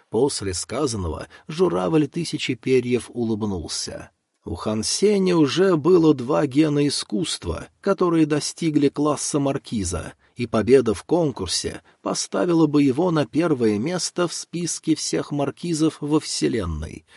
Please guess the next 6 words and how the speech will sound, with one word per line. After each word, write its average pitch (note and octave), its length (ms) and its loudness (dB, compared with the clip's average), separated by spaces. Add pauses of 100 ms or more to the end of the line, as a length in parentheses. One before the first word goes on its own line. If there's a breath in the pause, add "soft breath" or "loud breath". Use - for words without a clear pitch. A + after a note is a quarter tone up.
(180 loud breath)
Это D3+ 260 0
также C3 480 -2
подчеркнуло C3+ 760 0
бы B2 140 0
тот G#2 180 -4
факт, - 500 -6